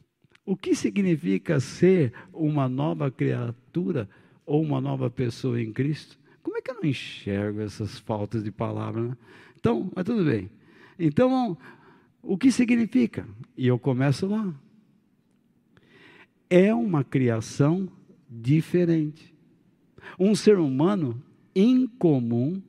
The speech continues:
sobre a terra. É um tipo de pessoa inédita, como nunca antes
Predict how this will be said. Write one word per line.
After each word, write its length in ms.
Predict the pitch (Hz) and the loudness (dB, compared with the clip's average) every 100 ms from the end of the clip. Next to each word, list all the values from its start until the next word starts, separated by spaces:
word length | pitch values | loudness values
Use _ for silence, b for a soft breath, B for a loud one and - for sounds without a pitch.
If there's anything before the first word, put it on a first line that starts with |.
| _ | _
sobre 400 | - - 147 147 | -20 -6 -2 -2
a 80 | 165 | -2
terra. 440 | 165 143 131 104 98 _ _ _ _ _ _ _ _ _ _ _ _ _ _ _ _ _ _ _ _ _ _ _ _ _ _ _ _ _ _ _ _ _ _ _ _ _ b b _ | -2 -2 -2 -6 -16 _ _ _ _ _ _ _ _ _ _ _ _ _ _ _ _ _ _ _ _ _ _ _ _ _ _ _ _ _ _ _ _ _ _ _ _ _ b b _
É 120 | 180 | 4
um 160 | 226 185 | 4 0
tipo 320 | 202 196 160 | 0 -2 -2
de 120 | 139 | -6
pessoa 720 | - 123 113 - 185 147 120 - _ _ - | -4 -6 -4 -2 0 0 -4 -12 _ _ -2
inédita, 1000 | 214 196 170 170 185 180 143 120 - 127 b b _ | 0 0 -2 0 2 2 2 -2 -6 -12 b b _
como 320 | 165 160 147 | 2 4 2
nunca 600 | 143 160 240 233 240 233 - | 2 0 0 0 0 0 -2
antes 540 | 147 160 156 180 - | 2 2 2 -6 -10